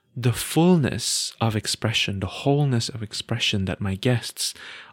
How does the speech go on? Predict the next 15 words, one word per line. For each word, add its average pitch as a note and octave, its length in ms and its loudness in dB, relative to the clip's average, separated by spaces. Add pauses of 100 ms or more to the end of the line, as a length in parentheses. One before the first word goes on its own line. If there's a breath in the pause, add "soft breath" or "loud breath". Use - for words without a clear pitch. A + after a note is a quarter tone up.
are A2+ 120 6
here B2 240 2
to A#2+ 120 -6
bring. C3 380 -2 (760 loud breath)
And B2 500 8 (380)
that B2+ 360 4
space, - 840 2 (140)
right, A#2+ 320 2
of A2+ 300 0
allowing A#2 720 2 (440 loud breath)
space - 580 2
for A2 200 -2
the G#2 120 -2
other G#2 180 0
person A2+ 680 2